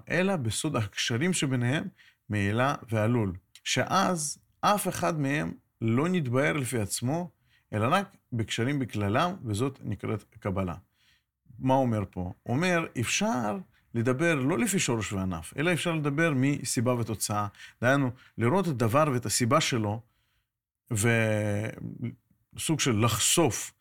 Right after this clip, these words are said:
שרשרת של סיבה ותוצאה. אומר שאז אף אחד מהם לא נתבהר לפי עצמו, אלא בקשרים בכללם.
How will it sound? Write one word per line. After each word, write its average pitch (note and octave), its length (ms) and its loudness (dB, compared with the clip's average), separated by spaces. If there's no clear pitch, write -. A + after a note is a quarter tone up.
שרשרת C3+ 440 0
של B2+ 140 0
סיבה A#2 240 -2
ותוצאה. G#2 560 -2
אומר A#2+ 300 2
שאז - 600 0
אף G#3 260 0
אחד G3 320 -2
מהם F3 280 0
לא C#3+ 120 2
נתבהר C#3+ 440 0
לפי B2+ 320 0
עצמו, F3+ 440 0
אלא D#3+ 160 2
בקשרים B2 480 0
בכללם. G#2 420 -4